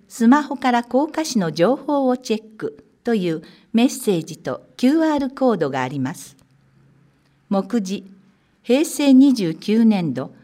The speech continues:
硬貨紙決算八から十一ページ。これはセクション九から十二です。信頼回復に向けて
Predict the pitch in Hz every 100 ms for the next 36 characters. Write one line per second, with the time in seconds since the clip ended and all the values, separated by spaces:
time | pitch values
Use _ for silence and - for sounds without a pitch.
0 | _ - - 247 302 277 285 - 196 190
1 | - 143 135 139 - 302 311 - 175 143
2 | 139 165 226 254 - - 180 139 - -
3 | _ _ _ _ _ - 202 233 196 196
4 | - 277 277 - 180 139 135 - 294 285
5 | - 156 139 131 165 190 196 175 131 156
6 | - _ _ _ _ _ _ _ _ _
7 | - - - 240 320 311 294 254 254 247
8 | 214 - 156 143 143 139 185 185 156